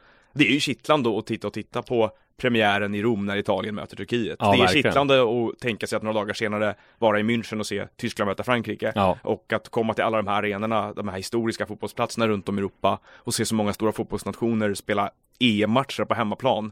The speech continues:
Speaker 2: Mm.
Speaker 1: Eh, f-, för oss blir det rätt kul, tror jag.
Speaker 2: Verkligen.
Speaker 1: Eh, men det är ju, ska inte styra helhetsintrycket, eh,
Speaker 2: Nej.
Speaker 1: av att så fort man förvandlar det här till en berättelse om sin egen fantastiska odyssé genom fotbollsvärlden, så blir det ofta rätt illa.
Speaker 2: <laughs> Exakt, men det vi ska säga är att det blir ju en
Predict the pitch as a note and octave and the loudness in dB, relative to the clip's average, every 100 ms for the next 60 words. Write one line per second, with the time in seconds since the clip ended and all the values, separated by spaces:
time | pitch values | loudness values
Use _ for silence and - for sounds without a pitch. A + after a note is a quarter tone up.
0 | - G2 F#2 - G2+ - - - C3 F3 | -6 -4 -4 -4 -8 -10 -16 -4 4 6
1 | - - C3 B2 G#2+ G#2 F#2+ - C#3+ G2 | 4 -2 -4 0 0 0 0 0 0 -2
2 | - C#2+ A2 - F#2 F2 E2+ A2 G#2+ G#2 | -8 -6 -8 -8 -6 -6 -4 -2 0 -2
3 | A#2 A#2 A2 A2 A#2+ A#2 A2 B2 G#2+ G2+ | -2 -2 -2 -2 2 2 2 -2 -4 -6
4 | - A#2+ G#2+ A2 A2 A2 G#2 - G2+ A#2+ | -4 -2 0 0 0 0 -2 -6 -6 -6
5 | - G2+ - G#2+ F#2 F#2 G2 G2+ G2+ - | -6 -10 -8 -4 -2 -2 -2 -6 -6 -10
6 | G2+ - - G#2+ A#2 A#2 G2+ - A2+ A2+ | -10 -12 -12 -8 -4 -2 -4 0 0 2
7 | G#2 F#2+ F2+ G2+ F#2+ - - C3 B2+ C3+ | 0 -2 -2 -6 -6 -14 -6 2 2 2
8 | - A2 A2+ C3 C3+ B2+ C3 C#3 D#3 C#3 | -2 -4 -4 0 0 0 -4 -4 -2 -2
9 | C3+ A#2 C#3 C#3 B2+ - B2+ G#2+ A2 G#2 | -2 0 2 2 0 4 4 6 2 0
10 | C3+ A#2+ A2 C#3 C#3 G#2+ - A2 A2 - | -2 0 2 4 6 4 0 0 0 0
11 | G2+ G2 A#2+ G#2+ G#2+ - - - - - | -2 -2 -2 -2 -2 -4 -18 -18 -16 -2
12 | C3 - D#3 G2 A2 A#2+ C3 C3 C3 - | -2 0 0 0 -2 -2 -2 -2 -6 0
13 | C3 C3+ D3 A2+ A2 G#2 - G#2+ G#2+ G#2+ | 4 6 6 6 4 2 -4 -6 -4 -2
14 | G#2 G#2 | -2 -4